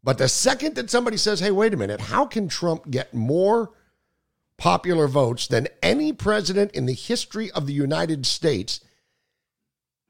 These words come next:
with seventy-five million plus votes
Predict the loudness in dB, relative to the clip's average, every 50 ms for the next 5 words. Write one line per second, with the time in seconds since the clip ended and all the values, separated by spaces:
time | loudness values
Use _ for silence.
0 | _ _ _ -6 -2 0 2 2 2 2 2 0 -2 -4 -2 0 2 2 2 2
1 | 0 0 0 2 2 2 2 0 -2 -2 -2 0 0 0 0 -2 -2 2 2 2
2 | 2 2 -2 -4 -10